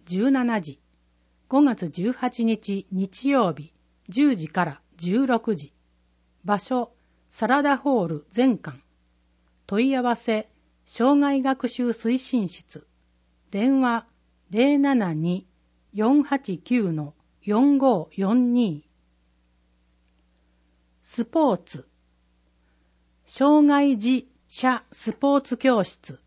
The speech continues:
Kスポーツ。日時、六月八日日曜日、七月二十七日日曜日、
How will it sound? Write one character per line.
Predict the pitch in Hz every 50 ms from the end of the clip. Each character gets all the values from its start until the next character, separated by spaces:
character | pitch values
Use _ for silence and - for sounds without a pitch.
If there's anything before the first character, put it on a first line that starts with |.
| _ _ _ _ _ _ _ _ _ _ _ _ _ _ _ _ _ -
K | - 233 277 302 311
ス | 294 - - 269 262
ポ | - 262 240 202 165
ー | -
ツ。 | - - - 139 - _ _ _ _ _ _ _ _ _ _ _ _ _ _ _ -
日 | 254 277 311 302 - 202 165
時、 | 143 147 135 - _ _ _ _ _ _ _ _ _ _ _ _ -
六 | 180 208 208 202 - 302
月 | 294 294 285 285 - 277
八 | 269 262 269 269 262
日 | 262 - - 240 226 220 - -
日 | 202 220 226 226 - - 254
曜 | 254 247 208 180 160
日、 | 135 147 143 - _ _ _ _ _ _ _ _ _ 208
七 | 208 214 247 277 277 277
月 | 277 269 262 - - 254 254 214
二 | 214 240 285 285
十 | 254 254 226 196 170 165
七 | 165 165 185 208 208
日 | 214 214 208 208 - - 196 190 190 - _ -
日 | 196 202 202 - - 277 277
曜 | 269 240 202 165 151
日、 | - 139 147 -